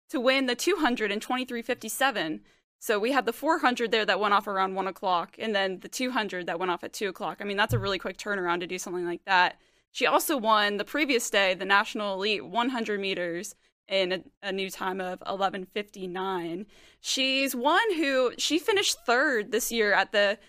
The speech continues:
North Carolina Class four A States in the four hundred and seventh in the two hundred. But she returned to Greensboro and got two championship wins.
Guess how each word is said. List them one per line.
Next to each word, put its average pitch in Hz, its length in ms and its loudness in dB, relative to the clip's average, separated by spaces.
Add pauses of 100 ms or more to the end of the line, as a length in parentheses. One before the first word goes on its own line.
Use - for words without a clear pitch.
(180)
North 214 160 -6
Carolina 214 280 -2
Class 202 300 -2
four 208 220 -2
A 202 80 -2
States 220 380 0
in 233 60 -2
the 202 60 -2
four 269 300 0
hundred 208 420 0
and 196 140 -4
seventh 202 260 -4
in 226 80 -4
the 185 80 -6
two 220 220 -8
hundred. 196 460 -8 (280)
But 254 100 2
she 302 260 0 (120)
returned 302 340 2
to 370 60 2
Greensboro 302 420 2
and 240 100 0
got 233 200 6
two 269 160 -2
championship 262 580 -2
wins. 254 520 0